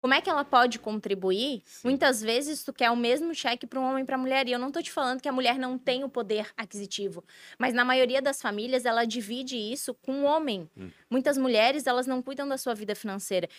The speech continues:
Speaker 1: Então, ela não vai ter um cheque do mesmo tamanho de um homem que cuida da vida financeira. Então, é essa flexibilização pra que a gente tenha mais mulheres dentro das nossas redes e, de fato, a gente mude a diversidade.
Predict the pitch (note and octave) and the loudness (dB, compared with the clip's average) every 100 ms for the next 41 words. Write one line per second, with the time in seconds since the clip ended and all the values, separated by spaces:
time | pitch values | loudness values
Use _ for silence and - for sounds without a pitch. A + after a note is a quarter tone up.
0 | - A3+ C4 C#4 C#4+ C4 C#4+ D#4 C#4+ - | -6 0 2 2 4 4 4 0 -2 -2
1 | B3+ A3 A#3 - F#3 - A3+ A#3+ A#3 B3 | 2 2 2 -6 -10 -6 -2 0 0 -2
2 | B3 A#3+ G#3+ A3 G3 G#3 G3+ G3 G3 - | 0 0 -2 -4 -4 -4 -4 -4 -6 -10
3 | - G#3 G#3 F#3 F3 F3+ - F3 F3 - | -2 0 2 0 -4 -8 -10 -10 -10 -10
4 | D#3+ D#3 _ _ _ - - G#3+ C4 C#4+ | -10 -12 _ _ _ -20 -6 0 2 2
5 | C#4 C4 B3+ C4+ D4 C#4 D4+ D#4 - F4+ | 0 4 6 4 0 0 2 2 -2 -4
6 | D#4+ D4+ C4 - G#3 B3 - B3+ C4 B3+ | -2 -2 -2 -2 -4 -6 -8 -8 -4 -4
7 | B3+ - A3+ G3+ G#3+ A#3 E4 G4+ F4 B3+ | -4 -4 -4 -4 4 4 4 2 2 2
8 | A3+ G3+ G3 A3+ C4 D#4 D4+ C4 A#3 A3 | 2 0 -2 -2 -6 -6 -6 -4 -6 -10
9 | - F#3+ G3 A#3 G4+ - - - - - | -10 -6 -6 -4 -8 -8 -18 -20 -12 -4
10 | C#4 D4+ F#4 - A#3+ C4 - C#4 C#4 D4 | 0 2 2 6 8 8 4 -2 0 -2
11 | - C#4+ C#4 D#4 D#4 C#4+ C4+ - A#3 A3 | -2 0 0 -2 -4 -2 -2 -2 2 2
12 | G3+ F3+ | 2 -6